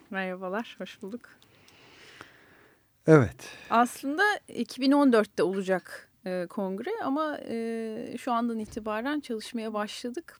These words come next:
Speaker 1: Bu üç senelik süre içerisinde de, e, birçok gelişme olacak, e, tahminimiz o. E, ve çalışmamızın rotası da o. E, sonuçta kongre, e, beş günlük, altı günlük bir,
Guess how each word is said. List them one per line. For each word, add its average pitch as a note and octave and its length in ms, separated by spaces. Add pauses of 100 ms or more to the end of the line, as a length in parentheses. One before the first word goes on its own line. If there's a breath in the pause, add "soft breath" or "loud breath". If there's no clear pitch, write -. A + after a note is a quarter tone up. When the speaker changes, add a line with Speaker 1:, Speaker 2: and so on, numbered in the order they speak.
Speaker 1:
Bu A3 340
üç A3 120
senelik A3 480
süre A3 260
içerisinde G#3 800
de, B3+ 160 (280)
e, F#3+ 480
birçok - 400 (100)
gelişme G#3 420
olacak, - 520 (220)
e, E3 280
tahminimiz F3+ 680
o. D4+ 100 (880 loud breath)
E, F#3+ 80 (300)
ve F#3+ 280 (760)
çalışmamızın F#3+ 1900
rotası G3+ 420
da F3 140
o. D4 220 (320)
E, F#3 480
sonuçta A#3 640
kongre, B3+ 640 (140)
e, G#3 460
beş A3+ 220
günlük, G3 300
altı G#3 280
günlük G3+ 420
bir, A3 180